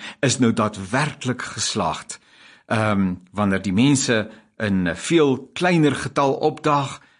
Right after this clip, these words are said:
ag, dan worstel ek en ek sê dit vir julle en ek dink nie dat enige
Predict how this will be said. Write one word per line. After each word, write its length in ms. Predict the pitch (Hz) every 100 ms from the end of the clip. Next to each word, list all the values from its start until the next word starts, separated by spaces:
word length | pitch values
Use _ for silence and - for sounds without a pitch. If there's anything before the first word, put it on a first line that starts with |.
| _
ag, 380 | - 147 113 -
dan 200 | 117 117 -
worstel 540 | 117 139 - - 131 -
ek 240 | 131 -
en 120 | 120
ek 120 | 107 -
sê 240 | - 135
dit 160 | 131 123
vir 160 | -
julle 240 | 113 117 120
en 240 | - 107
ek 140 | 104 110
dink 160 | 120
nie 140 | 127 120
dat 180 | 113 -
enige 360 | 131 127 120